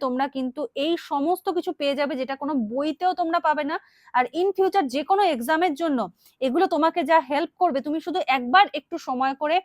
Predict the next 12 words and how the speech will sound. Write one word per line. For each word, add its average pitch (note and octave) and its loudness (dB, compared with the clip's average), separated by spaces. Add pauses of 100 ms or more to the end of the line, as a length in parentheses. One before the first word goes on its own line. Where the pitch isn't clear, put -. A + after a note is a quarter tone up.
(320)
দেখে C4 0
নাও F#4 6
তোমরা D4+ 0
কি D4 -4
কি D4+ -4
পাবে। A#3+ 4 (380)
সারমর্ম E4 6 (100)
পাবে F4+ 6 (120)
একশো C#4 -4 (120)
পঞ্চাশটা C#4 0 (100)
সমাধান C4 -2 (100)
সহ D#4 0